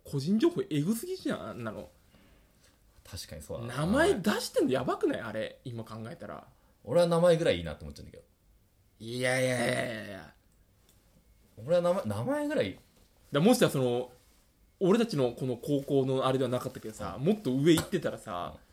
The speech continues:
Speaker 1: あれ何回乗ったみたいな話が、こう、繰り広げられるわけでしょ？
Speaker 2: ああ、そうね。
Speaker 1: あの冊子に。
Speaker 2: ああ、ああ、あるね。
Speaker 1: 嫌な世界だな、どこ行っても。
Speaker 2: 名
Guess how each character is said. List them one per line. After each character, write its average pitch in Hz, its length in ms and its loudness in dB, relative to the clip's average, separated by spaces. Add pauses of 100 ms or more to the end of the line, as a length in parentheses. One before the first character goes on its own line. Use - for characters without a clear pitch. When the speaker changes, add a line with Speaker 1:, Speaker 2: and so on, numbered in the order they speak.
(340)
Speaker 1:
あ 165 100 6
れ 214 80 8
何 233 240 8
回 269 140 6
乗 262 120 6
っ 254 100 -4
た 381 120 4
み 208 80 2
た 294 80 0
い - 20 0
な 180 60 -6
話 127 280 -6
が、 117 80 -4 (200)
こ 123 240 -8
う、 - 40 -14
繰 190 80 -2
り 196 100 4
広 202 440 6
げ 202 80 6
ら 208 80 6
れ 196 60 6
る 185 80 2
わ 170 60 -2
け - 80 -10
で - 60 -12
し - 80 -20
ょ？ - 140 -14 (680)
Speaker 2:
あ 87 220 -4
あ、 82 40 -6
そ - 180 -6
う - 40 -6
ね。 113 80 -4
Speaker 1:
あ 131 100 6
の 147 160 6
冊 147 280 -2
子 170 200 0
に。 160 220 2
Speaker 2:
あ 80 340 -8 (220)
あ、 87 60 -12
あ 80 200 -8
あ、 87 60 -6
あ - 20 -4
る 92 240 -4
ね。 135 60 -6
Speaker 1:
嫌 139 300 0
な 139 160 -2
世 202 180 -8
界 214 260 -2
だ 202 100 0
な、 202 280 -2
ど 196 160 -2
こ 202 180 0
行 190 80 2
っ - 20 -20
て - 240 -4
も。 175 300 -2 (960)
Speaker 2:
名 85 80 -20